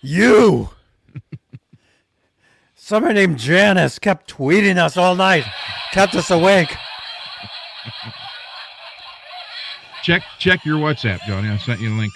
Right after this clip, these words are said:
Speaker 2: one link, while they're, while they're guessing the numbers.
Speaker 1: <laughs> Four thousand dollars?
Speaker 2: Yeah.
Speaker 1: For that thing?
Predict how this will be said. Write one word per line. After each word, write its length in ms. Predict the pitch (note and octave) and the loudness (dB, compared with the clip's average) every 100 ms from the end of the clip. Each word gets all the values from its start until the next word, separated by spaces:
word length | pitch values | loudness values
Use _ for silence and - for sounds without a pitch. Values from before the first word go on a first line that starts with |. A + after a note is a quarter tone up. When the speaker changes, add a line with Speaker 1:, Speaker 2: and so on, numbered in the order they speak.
| - - - | -14 -20 -8
Speaker 2:
one 240 | A#2 A#2 | -4 -2
link, 160 | G#2+ F2+ | -4 -6
while 240 | G#2 A2 G2 | -6 -6 -4
they're, 180 | G2 F#2 - | -6 -8 -8
while 180 | A#2+ A2 | -4 -2
they're 120 | A2+ | -2
guessing 360 | G2+ A#2+ - G#2 | -4 -6 -6 -6
the 80 | |
numbers. 380 | A2 A2 F#2+ F#2 _ _ _ _ _ _ _ D3+ E3 _ - - - | -4 -4 -6 -10 _ _ _ _ _ _ _ _ -20 _ -20 -20 -18
Speaker 1:
<laughs> 80 | G#3 - - - _ _ _ _ _ _ _ _ _ _ _ _ _ _ _ _ _ G3 _ _ _ _ | -16 -16 -18 -20 _ _ _ _ _ _ _ _ _ _ _ _ _ _ _ _ _ _ _ _ _ _
Four 240 | _ F3+ G3 | _ -8 -8
thousand 520 | F#3 D3+ E3 D#3+ C#3+ | -4 -2 -2 -4 -6
dollars? 520 | A2+ A2+ C#3+ F3 F3 _ _ _ _ - | -6 -6 -8 -12 -16 _ _ _ _ -14
Speaker 2:
Yeah. 180 | G2+ F#2 - _ _ _ _ _ _ _ | -10 -10 -12 _ _ _ _ _ _ _
Speaker 1:
For 140 | - C3 | -10 -6
that 240 | C#3+ D3 | -6 -6
thing? 260 | D#3+ E3+ | -10 -12